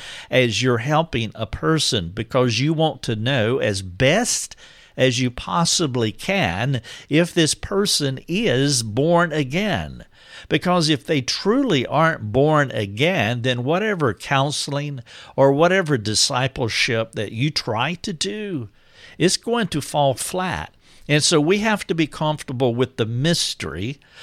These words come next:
of not fully and objectively knowing if a person is born again, but yet we want to try to discern as much as we can. Therefore,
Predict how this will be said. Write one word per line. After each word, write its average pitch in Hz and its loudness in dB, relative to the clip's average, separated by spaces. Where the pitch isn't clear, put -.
of 135 2
not 147 0
fully 135 4
and 117 2
objectively 110 0
knowing 101 -2
if 101 -6
a 90 -6
person 104 -2
is 95 -4
born 101 -2
again, 95 -6
but 139 4
yet 151 2
we 135 4
want 135 2
to 117 -6
try 127 -2
to 120 0
discern 110 0
as 104 -2
much 113 0
as 98 -2
we 98 -2
can. 110 -2
Therefore, 147 4